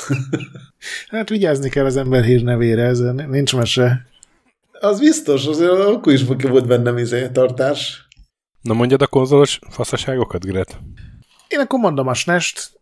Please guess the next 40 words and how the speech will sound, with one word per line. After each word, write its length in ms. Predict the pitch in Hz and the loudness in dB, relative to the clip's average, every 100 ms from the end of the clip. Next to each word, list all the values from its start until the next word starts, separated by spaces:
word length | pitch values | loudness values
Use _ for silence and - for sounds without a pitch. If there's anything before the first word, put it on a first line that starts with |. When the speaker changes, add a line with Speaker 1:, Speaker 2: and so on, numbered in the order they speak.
| _ | _
Speaker 2:
ugye 260 | - 180 175 | -8 -4 -2
megjelent, 540 | 170 143 135 127 - - | -2 -2 -4 -6 -12 -6
amiket 500 | 165 180 175 175 - - 170 - | -2 -2 -2 -4 -6 -20 -16 -10
itt 220 | 170 - | -10 -6
konzolnál 560 | - 185 170 156 147 143 | -2 0 0 0 0 -2
mondunk, 420 | 151 151 156 143 | -4 -4 -4 -2
az 120 | 147 | 0
át, 240 | 151 151 | 2 0
én, 280 | - 139 143 - | -4 -6 -6 -8
legalábbis 340 | 131 131 127 | -4 -2 -2
amiket 260 | 131 131 143 | -2 -2 -2
én 120 | 139 | -2
kinéztem, 360 | 135 135 131 | -2 -4 -2
az 100 | 131 | -2
mindenhol 260 | 131 143 127 | 0 0 2
a 40 | |
legelső 460 | 123 120 117 110 113 | 2 0 0 -2 -4
megjelenés, 460 | 110 104 107 104 - | -6 -6 -8 -8 -8
ami 140 | 110 | -6
lehet, 220 | 113 110 | -4 -4
hogy 120 | 104 98 | -4 2
Japán, 520 | 120 123 123 120 117 | 2 4 4 4 2
de 280 | 107 101 101 | 2 2 2
néhány 340 | 104 101 104 | -4 -6 -4
játéknál 440 | 95 92 95 95 | -6 -6 -6 -6
ugye 240 | 85 85 90 92 - _ _ _ | -6 -6 -6 -8 -12 _ _ _
Amerika, 640 | - 107 110 107 - 113 110 | -6 -2 -2 -2 0 0 0
és 140 | 101 | -6
ami 160 | 104 101 | -10 -10
lehet, 140 | 101 | -10
hogy 100 | 104 | -8
Európába 440 | 104 117 110 117 | -6 -6 -4 -4
később 280 | 117 135 135 | -4 -4 -2
jutott 240 | 131 135 143 | -4 -4 -4
el, 120 | 156 | -2
de 100 | 151 | 0
megjelent 380 | 151 135 120 113 | 2 0 -2 -4
a 40 | |
Mario 400 | 131 151 151 139 | -2 0 2 0
Kart, 380 | 135 127 123 | -2 -6 -8